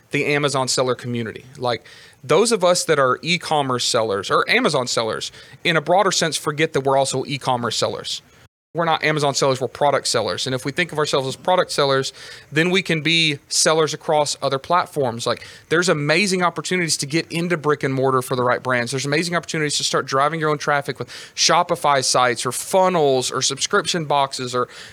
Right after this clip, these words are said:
you know, I know people that are killing it on, like, Etsy and all these other, you know, other platforms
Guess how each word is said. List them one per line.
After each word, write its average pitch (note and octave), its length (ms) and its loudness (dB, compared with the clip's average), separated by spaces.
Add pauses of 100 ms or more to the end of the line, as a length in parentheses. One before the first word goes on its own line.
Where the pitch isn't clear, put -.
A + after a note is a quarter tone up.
you D3 100 -2
know, D3 80 4
I D3+ 60 4
know G3+ 160 2
people G3 300 -4
that D#3+ 80 0
are C3+ 160 -2
killing G3+ 400 2
it C3+ 160 0
on, C3+ 160 -2
like, B2 340 0
Etsy D3+ 580 0
and B2+ 220 -2
all D#3 160 0
these D#3 160 -2
other, D3 240 2 (340)
you D#3 140 -2
know, D3 220 4
other E3+ 160 2
platforms C#3+ 540 -2